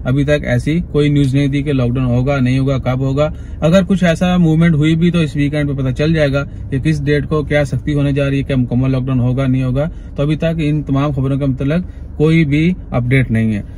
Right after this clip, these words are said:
वीजा ओपनिंग की कोई date नहीं दी गई, flight operation की कोई date नहीं दी गई और lockdown की भी अभी तक कोई date नहीं दी गई, कोई condition share नहीं की गई। उसके अलावा है, अ, vaccine के हवाले से फिर repeat कर दें, ओमान government ने ओमान में आने के लिए अभी तक vaccine का कोई rule नहीं बनाया कि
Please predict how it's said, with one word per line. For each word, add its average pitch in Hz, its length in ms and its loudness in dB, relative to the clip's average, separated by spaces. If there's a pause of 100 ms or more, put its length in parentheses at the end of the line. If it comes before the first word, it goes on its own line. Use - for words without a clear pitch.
(140)
वीजा 139 280 2
ओपनिंग 165 220 0
की 165 80 -2
कोई 156 180 -2
date 151 200 0
नहीं 156 160 0
दी 151 160 -2
गई, 156 220 -2
flight 143 280 -2
operation 139 280 -2
की 156 100 -2
कोई 151 200 0
date 147 200 0
नहीं 147 160 0
दी 143 180 0
गई 151 220 -2 (300)
और 147 460 0
lockdown 143 320 2
की 147 120 -2
भी 151 80 0
अभी 139 100 -2
तक 170 160 -2
कोई 139 200 2
date 131 280 0
नहीं 135 200 2
दी 143 140 0
गई, 151 180 -2
कोई 147 180 0
condition 135 420 0
share 139 180 0
नहीं 123 240 2
की 151 140 0
गई। 151 180 -2 (300)
उसके 139 220 -2
अलावा 170 260 2
है, 175 220 2
अ, 135 380 -2
vaccine 139 340 0
के 170 80 0
हवाले 160 200 0
से 156 120 0
फिर 160 180 0
repeat 160 280 0
कर 151 160 -2
दें, 160 160 -2 (340)
ओमान 143 340 4
government 175 380 4
ने 180 100 4
ओमान 143 340 2
में 160 120 0
आने 147 200 0
के 160 120 -2
लिए 160 100 2
अभी 147 120 -2
तक 151 160 -2
vaccine 143 360 0
का 151 100 0
कोई 143 200 2
rule 143 180 2
नहीं 139 240 2
बनाया 143 280 0
कि 147 200 -2